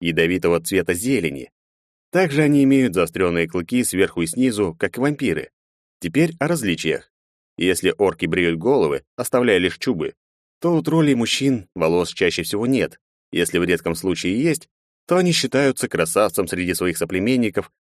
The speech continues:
и пользуются большой популярностью у противоположного пола. Дальше. Тролли крайне не любят обувь.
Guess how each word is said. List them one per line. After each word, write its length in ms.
и 80
пользуются 460
большой 300
популярностью 640
у 20
противоположного 680
пола. 420
Дальше. 520
Тролли 300
крайне 360
не 100
любят 360
обувь. 420